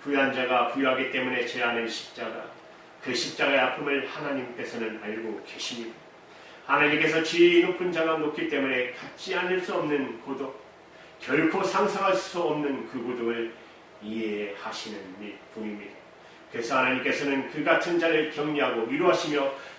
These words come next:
그들과 함께 동행해 주시는 하나님이십니다. 하나님께서는 이 세상 그 어떤 사람보다 더 높으시고 누구보다도 더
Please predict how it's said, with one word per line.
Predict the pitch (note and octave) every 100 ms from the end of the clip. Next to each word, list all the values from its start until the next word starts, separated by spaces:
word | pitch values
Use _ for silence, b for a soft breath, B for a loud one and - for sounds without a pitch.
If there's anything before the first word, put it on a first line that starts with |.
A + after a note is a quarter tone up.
| -
그들과 | C#3 D#3 E3+ D#3 F#3
함께 | F#3+ F#3+ F3+
동행해 | E3+ F#3 F3 D3+
주시는 | - C3 - C3 A#2 A2+ -
하나님이십니다. | C3+ A#2+ A2+ A2 A#2 G#2+ G#2+ - - - - - B B B -
하나님께서는 | C3+ D3 D3 E3 E3 D#3+ D#3+ B2 - - - - - - - - B B
이 | C#3
세상 | D3+ E3+ F3 F3
그 | F3 F#3
어떤 | G3+ G#3+ G#3+ G#3
사람보다 | - G3+ F#3 E3 - - - - - - - - - - -
더 | B2 A#2+ G#2 G2
높으시고 | G#2+ G#2+ A#2 - - A2 - - - - - B B B -
누구보다도 | C#3 E3 F#3 F#3 F#3 F3+ E3
더 | - D#3 D3 -